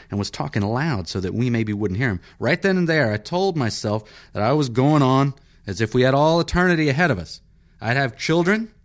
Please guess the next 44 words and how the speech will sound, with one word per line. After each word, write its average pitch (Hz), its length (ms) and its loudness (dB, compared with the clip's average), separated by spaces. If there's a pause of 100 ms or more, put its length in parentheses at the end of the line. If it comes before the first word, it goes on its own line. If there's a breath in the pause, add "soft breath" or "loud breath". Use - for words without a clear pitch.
(360)
and 90 220 -12
teach - 260 -6
them 139 160 0
all 165 160 0
I 170 80 -2
could. 165 420 -2 (600)
I'd 95 160 -12
get 147 160 2
'em 160 80 0
to 143 80 2
read 139 340 0
books. - 440 0 (640 soft breath)
I'd 110 200 -4
plan 226 320 2
for - 100 -2
the 113 80 0
future, 87 600 -8
try 165 180 2
to 156 120 4
enlarge 131 600 2
and 95 100 -4
seal 208 360 0
the 117 100 0
nest. 90 340 -6 (540 soft breath)
I'd 147 240 0
do 180 160 2
what 196 160 4
I 196 220 4
could 117 420 -2 (120)
to 107 100 -6
keep 151 260 -6
everything 147 440 -2
beautiful 180 640 0 (540)
and 98 160 -4
growing." 120 400 2 (460)
But 131 120 0
then 170 140 -2
the 165 80 -2
blanket 156 380 -4
actually 175 360 -2
did 185 280 0
move 240 480 4
and 208 200 2
lift, 302 420 -2